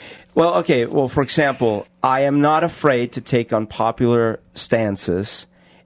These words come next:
if I, if I believe that they're the right stance at work or in po-, politics or in, in, even in conversation, right? I also, you know, I, I, I have made certain decisions in my adult life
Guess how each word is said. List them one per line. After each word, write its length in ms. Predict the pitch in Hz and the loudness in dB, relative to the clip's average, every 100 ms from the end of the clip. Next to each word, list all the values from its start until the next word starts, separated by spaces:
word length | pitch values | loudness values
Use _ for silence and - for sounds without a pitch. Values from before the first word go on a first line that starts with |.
| _ | _
if 200 | 127 117 | -2 0
I, 160 | 110 107 | 0 0
if 220 | 104 113 120 | -2 -4 -2
I 80 | 107 | -2
believe 420 | 110 110 110 101 | 0 0 0 0
that 120 | 104 | -2
they're 160 | 101 98 | 0 -2
the 120 | 98 | 0
right 300 | 98 101 92 | 0 -2 -4
stance 500 | - 127 95 82 - - | -4 -2 -2 -6 -8 -4
at 200 | 104 113 | -4 -2
work 520 | 117 127 110 110 - | 0 0 0 -6 -2
or 220 | 104 104 | 0 0
in 180 | 98 95 | -2 -4
po-, 280 | 110 95 - | -4 -4 -2
politics 680 | 113 110 101 - 101 95 - | 0 0 0 -2 -4 -4 -6
or 140 | 98 | -4
in, 200 | 92 90 - - - - - | -4 -6 -12 -20 -20 -12 -4
in, 320 | 107 101 110 | -2 -2 0
even 240 | 120 117 | 0 0
in 100 | 107 | -2
conversation, 800 | 110 98 95 - 156 156 - 107 | -4 -4 -6 -2 -2 -2 -2 -2
right? 200 | 104 113 - - - - _ | 0 -2 -10 -20 -20 -20 _
I 160 | 123 127 | 0 2
also, 840 | 135 131 - 135 123 120 120 113 | 2 0 -2 0 2 2 0 0
you 120 | 113 120 | 0 0
know, 200 | 107 101 | 2 2
I, 320 | 95 90 - | 0 -2 -6
I, 220 | - - | -6 -6
I 100 | 117 113 | -2 -2
have 200 | 110 113 | -2 -6
made 300 | 127 123 113 | 0 0 0
certain 320 | - 131 123 113 | -4 -2 0 -2
decisions 580 | 110 - 113 123 113 | -2 -2 -2 -2 -2
in 100 | 113 | 0
my 140 | 107 101 | 0 0
adult 320 | 95 110 104 | 0 0 0
life 480 | 104 107 104 - | 0 0 0 -4